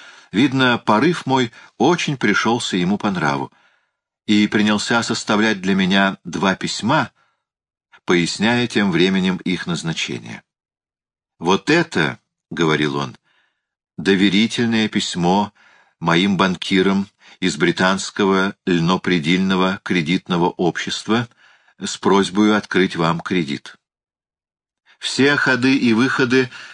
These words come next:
вам подскажет мистер Томпсон, он человек бывалый. Вы же с помощью этого кредита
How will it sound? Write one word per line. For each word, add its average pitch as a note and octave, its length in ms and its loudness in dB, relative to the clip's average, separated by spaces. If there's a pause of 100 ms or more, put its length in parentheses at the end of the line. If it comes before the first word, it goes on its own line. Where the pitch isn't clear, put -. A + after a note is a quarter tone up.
вам A2+ 300 2
подскажет A#2 800 -2
мистер A2 500 0
Томпсон, G2+ 720 -2 (320)
он G#2+ 180 -2
человек G2+ 440 0
бывалый. D#2+ 600 0 (1300)
Вы C#3 240 4
же G3+ 80 0
с - 120 -6
помощью F#2+ 480 2
этого E2+ 300 2
кредита D#3+ 640 0